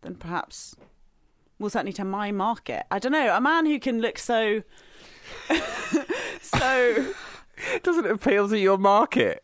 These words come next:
Speaker 2: Kate Mason.
Speaker 1: <laughs> a, ma-, a man that can look so, whose hair is so solid after a, after a bicycle kick. It's, it's a little bit unnatural, no, Jim?
Speaker 2: I don't know. I think he's just unflappably perfect, isn't he?
Speaker 1: <laughs>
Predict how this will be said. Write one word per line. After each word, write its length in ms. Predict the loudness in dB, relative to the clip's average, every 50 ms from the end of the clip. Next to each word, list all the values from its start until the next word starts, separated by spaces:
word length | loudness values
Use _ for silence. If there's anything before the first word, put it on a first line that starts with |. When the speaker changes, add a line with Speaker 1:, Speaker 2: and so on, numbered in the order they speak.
| _ -10
Speaker 2:
Kate 320 | -2 -2 -2 -2 -2 -2
Mason. 380 | 0 2 2 2 0 0 0 0
Speaker 1:
<laughs> 1300 | 2 2 2 0 0 0 0 -2 -2 -6 -20 -8 -4 -4 0 2 2 4 4 4 2 2 0 0 0 0
a, 120 | 0 0
ma-, 380 | 2 2 2 2 2 4 2 2
a 60 | 4
man 340 | 4 4 4 4 2 0 -2 -4 -4 -4 -2 -2 -4 -4 -4
that 100 | -6 -4 -2
can 160 | -2 -2 0
look 200 | -2 -2 -2 -4
so, 500 | -4 0 2 2 2 2 0 0 -2 -2 -2 -2
whose 180 | -2 0 0
hair 180 | 0 0 0 0
is 100 | -2 -2
so 120 | -2 -4 -4
solid 460 | -2 -2 -2 -2 0 -2 -2 -2 -2
after 320 | -4 -4 -4 -4 -4 -2
a, 260 | 0 0 0 0 -2 -2
after 280 | -4 -4 -6 -6 -6 -6
a 60 | -4
bicycle 460 | -4 -4 -4 -4 -4 -6 -6 -6 -6
kick. 280 | -6 -8 -10 -10 -10 -12
It's, 260 | -10 -10 -10 -10 -8 -8
it's 260 | -8 -8 -6 -8 -6
a 40 | -6
little 160 | -6 -4 -4
bit 100 | -4 -4
unnatural, 560 | -4 -2 -4 -4 -6 -6 -8 -8 -8 -6 -6 -6
no, 200 | -8 -8 -8 -8
Jim? 240 | -8 -8 -8 -10 -10 _ _ _ _ _ _ -4
Speaker 2:
I 100 | -2 0
don't 120 | 2 2 2
know. 140 | 2 2 2
I 60 | 0
think 160 | -2 -2 -4
he's 100 | -4 -2
just 180 | -2 -4 -2 0
unflappably 760 | 0 0 0 -2 -6 -2 0 0 0 0 0 -4 -2 -2 -4 0
perfect, 480 | 2 2 2 2 0 -2 -4 -4 -4 -8
isn't 160 | -6 -4 -4
he? 140 | -4 -6 -8 _ _ -4
Speaker 1:
<laughs> 80 | -2